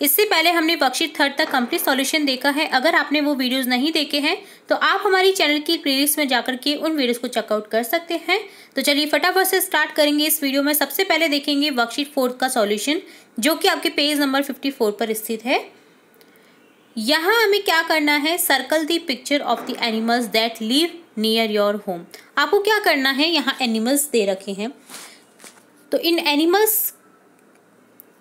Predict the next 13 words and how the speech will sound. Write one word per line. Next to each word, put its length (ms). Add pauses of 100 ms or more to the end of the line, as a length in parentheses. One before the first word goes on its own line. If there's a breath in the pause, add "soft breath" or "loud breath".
(240)
से 140
आपको 300
पहचान 540
करके 340
जो 160
आपके 320
घर 260
के 180
पास 380
में 120
रहते 260
हैं 180
ना, 220